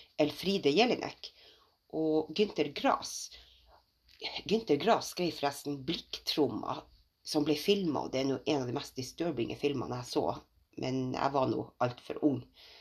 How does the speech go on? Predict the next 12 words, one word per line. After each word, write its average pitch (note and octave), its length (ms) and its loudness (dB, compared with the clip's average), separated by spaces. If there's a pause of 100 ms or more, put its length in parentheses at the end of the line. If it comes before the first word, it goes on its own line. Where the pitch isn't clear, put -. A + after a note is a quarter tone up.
(1000)
Så - 80 -4
hvis D3+ 160 0
noen D#3+ 140 4
har - 80 -10
sett B2+ 180 -2
Blikktrommen, A2+ 540 -4
så C#3 100 -8
vet D3+ 160 -4
dere - 160 -10
hva - 160 -12
jeg C3+ 140 -4
mener. C3+ 180 -10